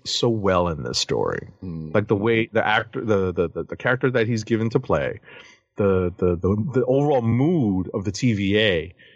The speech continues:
Speaker 1: you know, wh-, which is where he is. Um, you know, like, obviously Owen Wilson is there, Hiddleston is there. They get to play, you know, com-, you know, they, they get to bounce off each other, you know, with their, uh, with both their dramatic and comic,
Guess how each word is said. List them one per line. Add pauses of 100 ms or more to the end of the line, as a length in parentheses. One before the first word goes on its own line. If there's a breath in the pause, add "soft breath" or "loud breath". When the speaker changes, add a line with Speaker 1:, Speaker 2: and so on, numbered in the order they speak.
(140 soft breath)
Speaker 1:
you
know,
wh-,
which
is
where
he
is. (680 soft breath)
Um,
you
know,
like,
obviously
Owen
Wilson
is
there,
Hiddleston
is
there.
They
get
to
play, (360 loud breath)
you
know,
com-,
you
know,
they,
they
get
to (100)
bounce
off
each
other,
you
know,
with
their,
uh, (680 loud breath)
with
both
their
dramatic
and
comic,